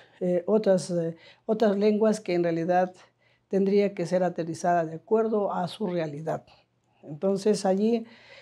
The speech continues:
eh, nos satisface estar en este,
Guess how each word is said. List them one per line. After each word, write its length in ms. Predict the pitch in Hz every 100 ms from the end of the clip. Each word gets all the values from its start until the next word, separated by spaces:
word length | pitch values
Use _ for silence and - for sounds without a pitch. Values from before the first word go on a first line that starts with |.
| - -
eh, 520 | 180 180 180 180 180
nos 240 | 185 190 196
satisface 580 | 190 208 180 220 233 233
estar 240 | - 208
en 120 | 196
este, 380 | 196 196 190 175